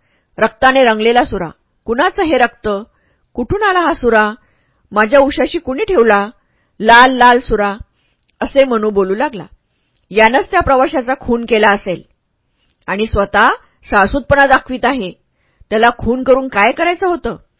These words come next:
देवाला माहीत, एकटा तर आहे, पैसे हवेत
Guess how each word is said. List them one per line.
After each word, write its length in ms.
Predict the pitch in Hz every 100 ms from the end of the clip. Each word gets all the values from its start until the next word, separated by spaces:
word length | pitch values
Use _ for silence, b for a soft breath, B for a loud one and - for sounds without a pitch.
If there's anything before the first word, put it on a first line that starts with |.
| _ _ _ _ _
देवाला 480 | 180 202 214 247 294
माहीत, 220 | 294 349 - _ _ _
एकटा 300 | 196 - 233 240
तर 100 | 285
आहे, 300 | 330 311 269 - _ _ _
पैसे 300 | 214 220 294
हवेत 240 | 285 202